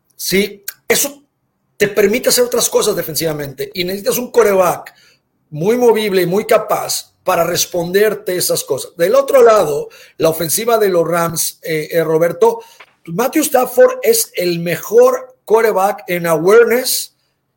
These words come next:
y contra los blitz. Tiene dos cosas el señor. De awareness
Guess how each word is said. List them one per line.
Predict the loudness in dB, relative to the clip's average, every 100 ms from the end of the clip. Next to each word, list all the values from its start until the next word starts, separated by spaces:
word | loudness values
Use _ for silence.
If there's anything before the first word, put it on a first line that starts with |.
| _ _ _
y | -4 4
contra | 4 6 6
los | 6
blitz. | 4 0 0 -2 -4 -10 -18 -2
Tiene | 2 4
dos | 4 4
cosas | 2 2 2
el | 0
señor. | 0 -2 -2 -6 _ _ _ _
De | 2 4
awareness | 4 6 6 6 2 0 -4 _